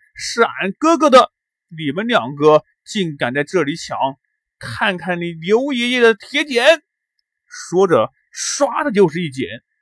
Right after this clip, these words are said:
朝那杨再兴的头顶上打来。杨再兴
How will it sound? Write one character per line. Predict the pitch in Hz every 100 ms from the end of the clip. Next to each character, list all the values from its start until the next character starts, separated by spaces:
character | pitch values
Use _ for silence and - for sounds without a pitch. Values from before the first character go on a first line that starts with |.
| _ _
朝 | - - - 117 160
那 | 123 113
杨 | 113 113 147 180
再 | 208 131
兴 | - 220
的 | 220
头 | - 135 156
顶 | 135
上 | 113 127
打 |
来。 | - - - _ _ _ _ _ _ _
杨 | 107 101
再 | 123 123 113
兴 | - 131 143